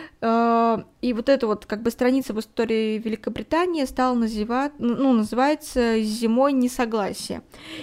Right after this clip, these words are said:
И консерваторы, в свою очередь, устраивали регулярные, очень сильные нападки на лейбористов, и прежде всего они обвиняли их, э, в рекордном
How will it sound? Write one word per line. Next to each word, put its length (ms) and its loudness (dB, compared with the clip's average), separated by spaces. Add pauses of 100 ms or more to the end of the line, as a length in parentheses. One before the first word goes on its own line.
(140)
И 240 8
консерваторы, 880 0
в 80 -20
свою 420 -4
очередь, 580 -4
устраивали 540 0
регулярные, 640 0
очень 220 -6
сильные 400 -4
нападки 600 -8
на 100 -8
лейбористов, 720 -4 (460)
и 100 -2
прежде 400 0
всего 300 -4
они 200 0
обвиняли 420 -2
их, 420 -4
э, 380 2
в 40 -8
рекордном 680 0